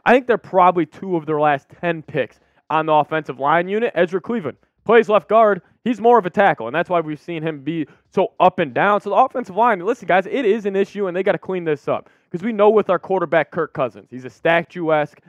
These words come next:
pocket passer, just a pure pocket guy in the league. You're gonna need to get him protection. Most quarterbacks, pretty much all quarterbacks, struggle with interior pressure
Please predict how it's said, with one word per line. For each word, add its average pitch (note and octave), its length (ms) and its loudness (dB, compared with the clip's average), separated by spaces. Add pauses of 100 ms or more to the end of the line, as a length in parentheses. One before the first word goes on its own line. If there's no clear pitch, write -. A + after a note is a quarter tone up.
(220)
pocket E3+ 480 0
passer, D3+ 400 -4
just C3 220 -16
a A2+ 40 -14
pure - 360 -4
pocket E3+ 420 -2
guy D3+ 300 2
in E3+ 140 -6
the D#3 80 -2
league. E3+ 340 -4 (240)
You're F#3+ 100 -6
gonna F#3+ 260 2
need F3+ 220 -8
to D#3 60 -6
get E3+ 160 -4
him E3+ 180 -6
protection. C#3+ 560 -4 (280)
Most C4+ 240 4
quarterbacks, B3 540 0 (220)
pretty A#3+ 140 -2
much A3+ 160 -2
all F#3+ 160 4
quarterbacks, D#3+ 460 0
struggle F3 280 -2
with D#3+ 140 -6
interior D3+ 420 -4
pressure B2+ 420 -6